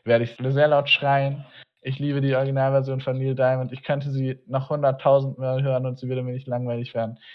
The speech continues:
Sie ist fantastisch. Und außerdem erinnert sie mich immer an den Amerika-Austausch. Und ich mochte den Amerika-Austausch. Nämlich, wir waren nämlich bei einem American Football Spiel von der Highschool.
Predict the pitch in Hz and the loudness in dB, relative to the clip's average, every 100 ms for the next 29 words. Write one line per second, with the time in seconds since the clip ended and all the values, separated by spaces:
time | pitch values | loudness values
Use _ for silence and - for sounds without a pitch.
0 | _ - 147 165 175 202 - 123 - - | _ -10 -4 -2 2 0 0 -10 -12 -14
1 | 180 185 208 190 190 185 190 175 175 170 | 0 2 2 0 0 0 -2 -4 -6 0
2 | 165 160 156 139 143 143 139 135 120 135 | 0 0 -2 0 0 -2 -2 0 0 -2
3 | 143 135 135 - - 214 233 226 185 135 | -2 -2 -4 -14 -6 0 2 2 0 -2
4 | 127 123 120 120 127 123 110 127 - 110 | -2 -2 -2 -4 -2 -2 -2 -4 -6 -6
5 | - - - 180 185 185 - - - 143 | -8 -14 0 2 2 0 -4 -16 -4 2
6 | 147 147 147 147 147 - _ - 131 131 | 4 4 2 -2 -6 -16 _ 2 4 4
7 | 123 127 - _ - 135 131 127 135 135 | 0 -6 -12 _ -4 4 4 4 -2 2
8 | 170 - 151 151 160 156 151 131 123 156 | 2 4 2 2 -4 -2 -2 2 4 4
9 | 151 - 160 156 | 2 -2 -2 -2